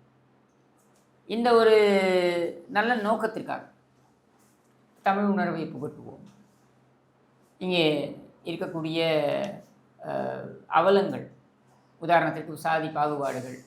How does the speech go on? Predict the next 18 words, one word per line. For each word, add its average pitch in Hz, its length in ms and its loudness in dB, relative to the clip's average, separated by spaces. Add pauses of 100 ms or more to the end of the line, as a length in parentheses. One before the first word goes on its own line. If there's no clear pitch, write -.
(100)
அப்படின்னு 131 240 -10
இருக்கு. 127 400 -14
இந்த 165 200 0
அவலங்களை 160 480 0
எல்லாம் 143 180 -6
நம்ம 139 160 -8
வந்து, 131 440 -10 (240)
அதாவது, 180 360 4
நம்ம 175 280 -2
வந்து 180 340 -2
இதற்கான 175 360 -2
மாற்று 220 480 4
என்னவாக 175 400 0
கொடுப்போம் 139 380 -10
அப்படின்றதுக்கு 147 440 -4
அவங்க 196 280 6
கொடுத்த 196 220 0
மாற்று. 160 380 -4